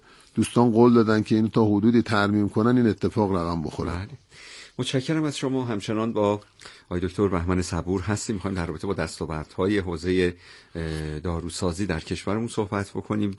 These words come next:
Speaker 2: دوستی پیامک دادن، سی هزار ده سی و پنج، می‌گن: «آقا این خیابونایی که پر داروخانه است کجاست؟ بگو، اگه ما خواستیم دارو پیدا». مثلا من خودم دو سه تاشو که دیدم.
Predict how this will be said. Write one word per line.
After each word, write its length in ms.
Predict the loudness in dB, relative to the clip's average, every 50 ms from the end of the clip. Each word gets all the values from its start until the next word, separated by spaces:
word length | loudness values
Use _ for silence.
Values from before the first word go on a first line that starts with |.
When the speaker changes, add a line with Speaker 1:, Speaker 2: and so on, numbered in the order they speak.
| -12 -12
Speaker 2:
دوستی 260 | -12 -8 -6 -6 -6
پیامک 420 | -4 -2 -2 -2 -2 -2 -4 -4
دادن، 160 | -6 -6 -6 -6
سی 180 | -4 -4 -4
هزار 160 | -2 -2 -2
ده 160 | -4 -4 -6 -6
سی 140 | -6 -6
و 40 | -6
پنج، 240 | -4 -4 -6 -6 -4
می‌گن: 220 | -4 -2 -2 -2 -4 -6 -12 -20 -20 -20 -20 _
«آقا 160 | -4 -2 0 0
این 80 | 0
خیابونایی 440 | 2 4 4 4 4 2 0 0 -2
که 100 | -2 -2
پر 160 | 0 2 2
داروخانه 460 | 4 6 4 4 4 2 2 2 2
است 140 | 2 2 2
کجاست؟ 400 | 2 4 4 6 4 4 4 2
بگو، 160 | 0 2 2
اگه 100 | 2 2
ما 80 | 2 0
خواستیم 280 | -2 -4 -4 -4 -2 0
دارو 200 | 2 2 2 0
پیدا». 200 | -2 -4 -4 -6 -8 -16 -12 -6
مثلا 120 | -2 0
من 100 | 2 2
خودم 280 | 2 2 2 2 2 2
دو 160 | 2 2 0
سه 160 | 0 0 -2
تاشو 260 | -2 0 0 0 -2 -6
که 60 | -4
دیدم. 300 | -4 0 0 0 0